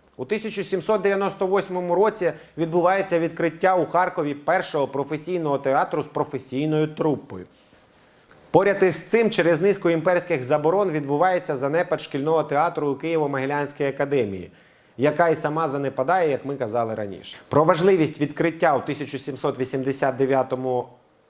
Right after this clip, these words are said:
році у Харкові першого постійного професійного театру відзначають достатньо багато дослідників того часу. У більш ніж тридцяти публікаціях того часу історики говорять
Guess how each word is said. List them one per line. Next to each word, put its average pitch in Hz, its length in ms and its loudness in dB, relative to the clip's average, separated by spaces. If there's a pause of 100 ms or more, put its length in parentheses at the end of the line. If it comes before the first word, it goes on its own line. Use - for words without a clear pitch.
(280)
році 131 360 2
у 127 80 4
Харкові 120 500 0
першого 123 580 -2 (460)
постійного 147 580 2
професійного 135 640 -2
театру 156 440 0
відзначають 135 600 0
достатньо 143 460 -4
багато 131 600 -2 (140)
дослідників 139 680 -4
того 135 260 2
часу. 123 520 -2 (300)
У 123 80 -4
більш 170 320 0
ніж 165 200 -2
тридцяти 170 560 0
публікаціях 156 1040 0 (200)
того 139 200 2
часу 175 520 -2 (800)
історики 147 640 2
говорять 139 520 2